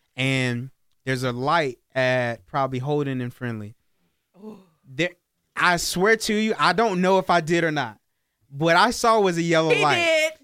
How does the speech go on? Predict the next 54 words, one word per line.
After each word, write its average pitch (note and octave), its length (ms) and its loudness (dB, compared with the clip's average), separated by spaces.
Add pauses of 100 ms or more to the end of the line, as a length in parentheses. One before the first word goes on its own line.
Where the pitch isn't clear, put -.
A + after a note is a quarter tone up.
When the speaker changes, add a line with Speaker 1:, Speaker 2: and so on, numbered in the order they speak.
Speaker 1:
So F3+ 240 0
I, A#3 260 4 (180)
I C4+ 180 4
just E4+ 180 -2
went. F4 280 0
I F#3+ 60 2
kept C#4 240 0
going. B3+ 420 0
Speaker 2:
Yellow C#4+ 300 -2
light C4+ 180 -2
don't B3+ 200 -2
mean A#3+ 260 -4
slow A#3+ 220 -4
down. A3+ 260 -2
It A#3+ 80 -4
mean, A3 380 -4
can A3+ 140 0
Speaker 1:
It G#3+ 60 0
Speaker 2:
I A3+ 60 2
Speaker 1:
means, A3 260 0
Speaker 2:
make F3+ 140 -2
it? F#3+ 60 0
Speaker 1:
it A#3+ 80 2
means F#3+ 260 2
Speaker 2:
<laughs> - 0 -
Speaker 1:
make E4 320 2
it. G#2+ 220 -6
Yellow G#3+ 340 0
light G3 240 2
means F#3 260 0
make A3 240 -2
it C#3+ 60 -6
to - 80 -4
Speaker 2:
Hit F#3 60 -2
Speaker 1:
me, A3 80 0
Speaker 2:
that D#3+ 160 0
Speaker 1:
in - 0 -
my B2 60 -6
Speaker 2:
gas. F3+ 280 0
Speaker 1:
opinion. D#3 300 -2
Right, E3 200 0
hit F#3+ 120 -4
that D3+ 240 0
gas. D#3+ 400 -2
You C#3 80 -8
feel F#3+ 280 -4
me? A2+ 120 -8 (260)
So D#3 420 0 (560)
I, F3+ 280 2
I'll C3+ 200 0
go. D#3+ 380 -2 (140)
I C#3+ 100 -2
keep F#3+ 200 -6
going, D#3 340 -2